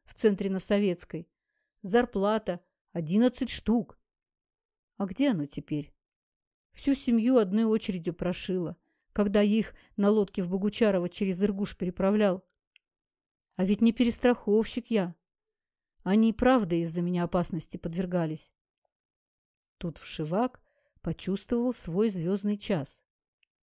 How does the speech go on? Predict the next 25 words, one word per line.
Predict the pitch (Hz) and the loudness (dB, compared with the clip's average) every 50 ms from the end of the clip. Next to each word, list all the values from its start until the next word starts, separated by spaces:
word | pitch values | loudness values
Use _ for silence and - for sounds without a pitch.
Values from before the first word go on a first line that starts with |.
| _ _ _ - | _ _ _ -4
Видать, | 190 185 185 185 202 196 190 - - - | -4 -2 0 0 0 0 0 -2 -4 -4
топорик | 196 190 - 226 226 214 202 - - | -4 -2 0 2 2 2 2 0 -6
в | 196 | -6
руке | 208 196 - 220 208 | -6 -4 -2 0 0
у | 196 | 0
Виталия | 185 190 185 - 214 202 196 190 196 185 | 0 0 0 0 2 2 2 2 0 -2
дрогнул, | 175 180 208 240 233 175 160 165 151 160 - _ _ _ _ _ _ _ _ _ _ _ _ - | 0 2 2 2 2 2 -2 -6 -6 -6 -8 _ _ _ _ _ _ _ _ _ _ _ _ -6
отстал | 175 165 - - - 202 196 180 | -6 -6 -6 -2 2 4 4 4
от | 175 170 | 4 2
бочины. | 165 165 190 190 - - - 190 165 147 135 - _ _ _ _ _ _ _ _ _ _ _ _ _ _ _ | 2 2 0 0 0 -2 -6 -4 -4 -4 -6 -8 _ _ _ _ _ _ _ _ _ _ _ _ _ _ _
Мы | 190 190 220 | 0 2 2
уже | 233 208 196 233 | 4 4 2 2
почти | 214 220 208 - - - 247 208 | 2 0 -4 -4 -4 -4 -4 0
перебрались | - 220 220 196 202 202 208 214 233 - - | 0 0 0 0 0 0 0 0 0 -2 -2
на | 220 208 | -4 -4
ту | - 220 | -4 -8
сторону. | - - - - 175 175 170 151 143 - 180 _ _ _ _ _ _ _ _ _ _ _ _ _ - | -12 -10 -6 -4 -4 -4 -4 -4 -6 -8 -10 _ _ _ _ _ _ _ _ _ _ _ _ _ -2
Я | - 196 220 | 2 4 6
не | 240 247 | 6 4
успела | 247 - - - - 254 254 240 | 4 2 -2 -4 -2 0 0 0
и | 247 247 | 0 -2
понять, | 240 - 247 247 240 214 156 139 - - | 0 0 0 2 2 0 -2 -4 -6 -6
как | - - 208 208 - | -2 0 0 0 -2
всё | - - 214 208 | -4 -6 -6 -4
произошло. | - 208 208 202 202 208 196 - - 185 165 165 - | -4 -4 -2 -2 -2 -4 -4 -6 -8 -8 -8 -10 -12